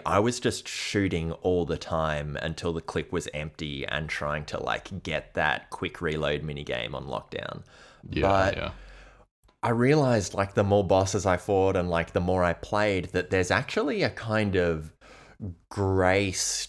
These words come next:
Speaker 1: to knowing when to go for the reload versus just to stop shooting and focus on dodging and that kind of thing.
Speaker 2: Yeah, yeah.
Speaker 1: And, uh, man, when that clicked,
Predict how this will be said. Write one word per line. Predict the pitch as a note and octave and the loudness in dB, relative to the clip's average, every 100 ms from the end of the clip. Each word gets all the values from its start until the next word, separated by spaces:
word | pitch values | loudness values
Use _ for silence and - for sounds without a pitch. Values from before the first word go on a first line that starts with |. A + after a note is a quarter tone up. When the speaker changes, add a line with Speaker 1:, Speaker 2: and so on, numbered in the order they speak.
| - | -6
Speaker 1:
to | - A2 F#2 F2 F2 | -4 0 2 2 -2
knowing | G2+ G#2 A2 C3+ C3+ G#2 | 0 2 4 4 2 2
when | G2+ G2+ | 2 2
to | G2 G#2 | 0 -4
go | E2+ F2+ F2+ G2+ | 0 4 4 2
for | - | 0
the | G2+ F#2 | 0 0
reload | F2+ G2 F#2+ F#2+ G2 G2 | 2 2 2 4 4 2
versus | F#2 F#2+ F#2 - E2+ | 2 0 0 0 -4
just | - B2+ - | -4 -6 -4
to | E3+ | -4
stop | E3 - B2 - | -4 0 -2 -2
shooting | - - G2 G#2+ F#2 F2 | -4 0 0 2 0 -2
and | - F2 | -2 -4
focus | - E2+ F2 - G#2 G2 | -2 -2 -2 -2 -2 0
on | F2 D#2+ | -2 0
dodging | D#2+ F#2+ - D#3+ D#3+ | -2 -2 -4 -4 -4
and | D#3 | -4
that | E3+ - | -4 -4
kind | D3 D#3+ D#3+ | -2 -2 -2
of | |
thing. | D2 D2 D2+ | -2 -2 -2
Speaker 2:
Yeah, | D2+ D2 - - - | -4 -6 -12 -18 -6
yeah. | D#2 C#2 | -2 -2
Speaker 1:
And, | A2 G#2 G2+ G2 | -2 -2 -4 -2
uh, | G#2 F#2+ F2 E2 | 0 2 0 -2
man, | F#2 F#2+ F#2 | -2 0 0
when | E2 F#2+ | 0 2
that | G2 G2+ | 2 0
clicked, | - A2 F2+ - - - | 0 2 2 -2 -10 -12